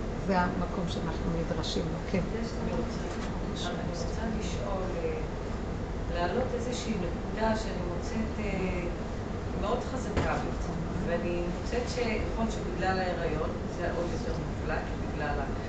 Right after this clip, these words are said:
Speaker 2: השינוי ההורמונלי, וה-, אה, הוא מביא את, בתכונת אופי כזאת, ו-, וזה מאוד מפריע לי. ואני... מה,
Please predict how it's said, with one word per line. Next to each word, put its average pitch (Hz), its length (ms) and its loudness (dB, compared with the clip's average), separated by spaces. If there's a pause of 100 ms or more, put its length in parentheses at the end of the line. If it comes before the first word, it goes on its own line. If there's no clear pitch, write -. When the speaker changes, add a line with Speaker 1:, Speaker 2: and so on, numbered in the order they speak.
(200)
Speaker 2:
השינוי 190 380 0
ההורמונלי, 180 800 0 (140)
וה-, 147 80 -2 (840)
אה, 165 60 0 (300)
הוא 175 100 0
מביא 214 300 4
את, - 60 2 (180)
בתכונת 170 580 0 (180)
אופי - 220 -2 (140)
כזאת, 214 220 0 (240)
ו-, 180 200 0 (1120)
וזה 180 260 0
מאוד 220 200 4 (120)
מפריע - 340 0
לי. 151 200 2 (520)
ואני... 175 400 0 (1500)
מה, 214 140 4